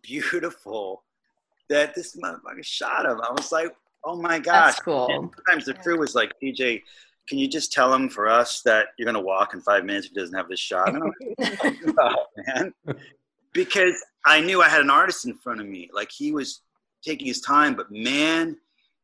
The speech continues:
Speaker 1: when you see the frames of this movie, you're like, "This guy," and how do you deal with that on a set? How do you deal with that? Like, you know, a guy is creating art here. You,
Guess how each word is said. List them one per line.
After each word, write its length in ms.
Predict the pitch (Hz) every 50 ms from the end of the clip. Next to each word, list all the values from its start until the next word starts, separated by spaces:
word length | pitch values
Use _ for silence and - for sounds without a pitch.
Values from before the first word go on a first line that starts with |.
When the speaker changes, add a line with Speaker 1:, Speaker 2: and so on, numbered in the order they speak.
| _ _ _ _ _
Speaker 1:
when 180 | - 110 117 127
you 100 | 143 147
see 240 | - - - 160 147
the 120 | 135 120
frames 440 | - - - 135 143 147 147 139 110
of 60 | 113 107
this 220 | 110 104 - -
movie, 320 | 120 143 180 190 147 123
you're 220 | 110 104 113 120 110
like, 280 | 110 104 98 95 -
"This 180 | - 139 131 -
guy," 400 | - 127 104 98 95 92 87 85 - _ _ _ _ _ _ _ _ _ _ _ _ _ _ _ _ _ _ _ _ _
and 240 | 131 151 156 156 160
how 160 | - 170 180
do 80 | 185 214
you 100 | 214 208
deal 220 | 156 214 247 262 247
with 140 | 202 - -
that 160 | 107 95 90 82 90
on 100 | 104 107
a 60 | 113
set? 300 | - - - 110 90 85 -
How 100 | 120 139
do 80 | 156 175
you 100 | 190 180
deal 240 | - 190 196 196 180
with 140 | 151 135 -
that? 220 | 135 127 120 117 120
Like, 200 | 117 113 - - - _ _ _ _ _ _ _ _ -
you 100 | 143 147
know, 180 | 160 190 196 185
a 60 | 139
guy 220 | 147 143 147 147
is 160 | 143 139 139
creating 400 | - - - 165 156 151 151 139
art 240 | 131 147 185 202 180
here. 180 | 147 139 113 107
You, 200 | 107 110 139 -